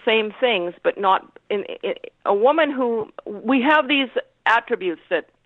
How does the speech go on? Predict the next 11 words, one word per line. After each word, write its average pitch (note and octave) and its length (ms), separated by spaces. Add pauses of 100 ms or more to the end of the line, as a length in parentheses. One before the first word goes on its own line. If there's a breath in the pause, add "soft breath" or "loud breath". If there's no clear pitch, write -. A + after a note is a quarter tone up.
(140)
under, G#3 260
under C4 240
that A3+ 200
condition, G3+ 420
you F#3 80
have F3+ 140
attributes E3+ 560 (100)
that - 80
you F3+ 120
believe F3 440
are D#3 160